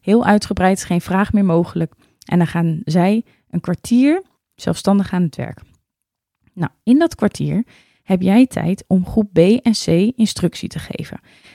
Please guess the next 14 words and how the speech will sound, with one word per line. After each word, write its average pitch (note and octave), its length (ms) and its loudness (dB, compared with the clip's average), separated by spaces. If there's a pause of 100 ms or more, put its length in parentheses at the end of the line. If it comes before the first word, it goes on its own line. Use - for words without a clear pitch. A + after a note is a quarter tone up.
Nou, - 100 -16
dat - 140 -4
doe A3+ 100 6
je A#3+ 80 10
natuurlijk A#3+ 340 6
zo - 220 2 (120)
interactief B3 680 2
mogelijk, F3 420 -4
door A#3 160 4
vragen G#3+ 520 0
te F#3+ 80 -6
stellen, F3+ 480 -2 (380)
ehm, F3+ 640 -2 (400)
eh, E3 520 -6